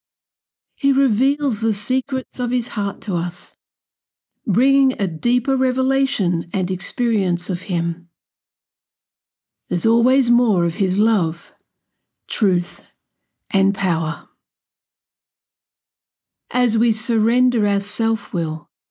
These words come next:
and our preconceived ideas to that of the Father's will,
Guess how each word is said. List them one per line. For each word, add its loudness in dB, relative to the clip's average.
and 2
our -2
preconceived 0
ideas 0
to -4
that 0
of -4
the -2
Father's -2
will, -2